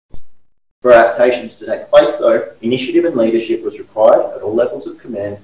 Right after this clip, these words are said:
to challenge the assumptions about the terrain, the task, friendly and enemy forces. Though adaptations did not always lead to immediate tactical successes, they are an essential component in the Allied victory and the development of the doctrines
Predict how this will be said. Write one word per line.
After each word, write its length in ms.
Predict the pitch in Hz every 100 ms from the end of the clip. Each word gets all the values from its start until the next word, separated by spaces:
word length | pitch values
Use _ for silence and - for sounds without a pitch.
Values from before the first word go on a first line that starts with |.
| _
to 80 | 113
challenge 460 | - - 117 117 123
the 100 | 123
assumptions 420 | - - - -
about 240 | - -
the 100 | -
terrain, 420 | - 110 113 117 - _ _ _
the 80 | 90
task, 480 | 98 98 92 - - _ _ _ _ _
friendly 360 | 104 - 104
and 120 | -
enemy 300 | - - -
forces. 580 | - - 113 - 117 - _ _ _ _ _ _ _ _
Though 100 | 120
adaptations 680 | 117 127 127 127 123 120 113
did 100 | 113
not 160 | 110 113
always 260 | 107 104 113
lead 200 | 110 113
to 60 |
immediate 400 | 104 107 113 -
tactical 400 | - - - -
successes, 680 | - - - - - 370 - _ _ _ -
they 100 | 117
are 100 | 110
an 100 | -
essential 380 | - 135 -
component 520 | - - 117 117 117 -
in 120 | 95
the 100 | 95
Allied 320 | 95 104 -
victory 460 | - - - 330 -
and 100 | 110
the 60 | 101
development 560 | 101 - 110 120 117 110
of 100 | -
the 60 |
doctrines 640 | - 117 117 117 143 143